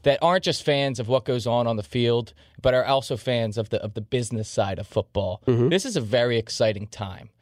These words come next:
Speaker 1: This is, this is Howie's time to shine. And there's one thing that Howie has made himse-, made himself known for in previous seasons, and that is making a big splash in the offseason. He's, he's done it time and time again.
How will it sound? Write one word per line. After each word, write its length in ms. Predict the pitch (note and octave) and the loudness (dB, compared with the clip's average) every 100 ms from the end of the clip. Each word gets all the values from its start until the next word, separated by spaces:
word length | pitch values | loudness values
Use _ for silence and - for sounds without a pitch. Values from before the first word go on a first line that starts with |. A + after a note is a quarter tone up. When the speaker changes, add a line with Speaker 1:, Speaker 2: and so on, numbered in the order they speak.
| _ - | _ -6
Speaker 1:
This 180 | D#3 | 0
is, 140 | G3 D#3 | 0 0
this 200 | D#3 D3 | -2 -2
is 100 | A2+ | -6
Howie's 500 | - C3+ D3+ D#3+ - | -2 0 2 0 -2
time 260 | C#3+ C#3 C3+ | -2 0 -2
to 40 | |
shine. 460 | A#2 B2 A2 A#2 A2 - - | -2 0 0 -2 -6 -14 -12
And 320 | - C#3 C#3 C3+ | -4 -2 -2 -2
there's 160 | C#3 | 0
one 200 | E3+ A#3 | 2 0
thing 380 | - G3 E3+ D#3 - _ - | 2 2 0 -4 -12 _ 2
that 200 | C3+ - | 2 2
Howie 260 | D#3+ E3 | 0 2
has 200 | C#3 B2 - | 0 -2 -10
made 600 | F#2+ C3 D3 D#3 D#3 C#3+ - | -8 0 2 4 2 0 -2
himse-, 440 | C#3+ B2 - B2+ | -4 -2 0 -2
made 220 | D#3+ D3 C#3+ | 2 0 0
himself 300 | A#2 C3+ B2+ | 2 0 2
known 260 | C#3 F#3 | 0 0
for 300 | - G#2+ G2 | -2 -2 -2
in 160 | - A2+ | -4 -4
previous 400 | - C3 A#2+ A2 | -2 -2 -2 -2
seasons, 560 | D3+ E3 A2+ G2+ - - - _ - | -2 -2 -2 -6 -8 -16 -20 _ -4
and 160 | B2 C3 | 0 2
that 220 | D#3+ D3 | 2 2
is 240 | C#3+ A#2+ | 0 0
making 400 | C3 B2+ - A2+ A#2 | 0 0 0 -4 -4
a 60 | |
big 340 | A#2 C3+ C#3 C3 | -4 0 0 -2
splash 720 | - B2 B2+ G#2+ A2 - - | -8 -2 0 -2 -6 -10 -8
in 200 | - A#2 | -4 -4
the 80 | A2+ | 0
offseason. 600 | B2 E3 - - - - | 0 0 -4 -14 -14 -14
He's, 200 | A#2+ A#2+ | -10 -10
he's 300 | D2+ - A2 | -10 -14 -10
done 260 | G#2+ D3 C#3+ | -2 0 0
it 120 | - | -2
time 220 | B2+ A#2+ | 0 0
and 80 | A2 | 0
time 220 | - A2+ | 0 0
again. 360 | G2+ A#2+ G#2+ F#2 | 0 -2 -2 -4